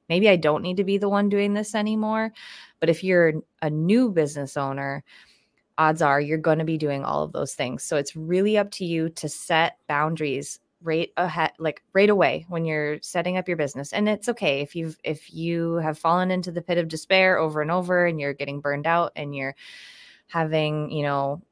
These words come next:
really bad days and arguing with your family because you're just so stressed, take a minute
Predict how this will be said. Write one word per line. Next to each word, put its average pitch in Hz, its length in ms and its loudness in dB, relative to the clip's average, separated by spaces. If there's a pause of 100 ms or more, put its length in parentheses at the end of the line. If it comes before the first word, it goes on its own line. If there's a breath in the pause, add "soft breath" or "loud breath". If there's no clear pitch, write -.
really 156 240 2
bad 143 260 4
days 151 420 2
and 143 280 -4
arguing 156 440 -2
with 147 220 -4
your 143 80 -4
family 180 720 -2
because 143 420 -6
you're 135 100 -6
just 135 220 -10
so - 80 -8
stressed, - 680 0 (1200)
take 175 220 -4
a 220 60 4
minute 190 360 2